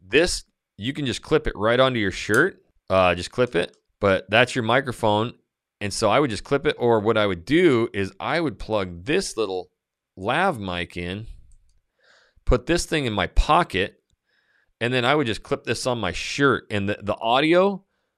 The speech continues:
amazing. Like, one of the most crystal clear audios I've ever had, even in super windy conditions. You don't hear an ounce of wind, uh, with that lav mic.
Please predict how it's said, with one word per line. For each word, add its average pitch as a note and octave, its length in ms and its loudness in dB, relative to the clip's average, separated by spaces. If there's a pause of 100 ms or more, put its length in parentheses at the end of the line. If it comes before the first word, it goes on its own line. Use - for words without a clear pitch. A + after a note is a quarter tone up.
(180)
amazing. G2+ 720 -2 (100)
Like, F2+ 240 -2
one G#2+ 240 0
of G#2+ 60 0
the G#2+ 60 0
most G#2 260 -2
crystal C#3 380 -2
clear C3 280 0
audios G2+ 440 0
I've F2 220 -6
ever G#2 240 -2
had, F#2+ 300 0
even C3 240 -6
in G#2 120 -4
super C3 440 -4
windy A2+ 260 -4
conditions. G#2 560 -6
You B2+ 80 -6
don't C3 180 -4
hear B2 200 0
an F#2 120 -2 (120)
ounce G#2+ 260 0
of F#2 120 -4
wind, F#2 420 -4 (600)
uh, F#2 180 6
with G#2 160 0
that F#2 200 2
lav F#2 320 2
mic. E2 360 -4